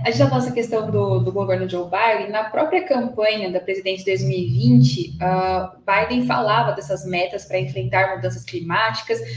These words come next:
e tinha até o que a gente pode colocar como um plano verde, que foi, inclusive, aprovado pelo Senado e Congresso,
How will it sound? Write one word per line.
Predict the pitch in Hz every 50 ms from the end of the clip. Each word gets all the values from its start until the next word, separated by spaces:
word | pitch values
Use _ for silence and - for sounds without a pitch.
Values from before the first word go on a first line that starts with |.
| - - - -
e | - -
tinha | - 247 247 247 247
até | 247 240
o | 247
que | 254 269
a |
gente | 254 - -
pode | 240 233 233 233
colocar | 233 233 220 226 214 214 -
como | 240 240 240 233
um | 233 233 233 233
plano | - 233 226 233 240 240 240 -
verde, | - 208 208 214 226 254 240 247 269 277 277 - - - _ _
que | - 359 370
foi, | - - 285 294 311
inclusive, | 294 285 277 262 240 254 262 262
aprovado | 254 247 254 247 233 233 208 208 214 220 226 220
pelo | 214 208 214
Senado | 208 214 214 202 196 185 190 214
e | 214
Congresso, | - 226 220 214 202 190 180 180 190 185 - -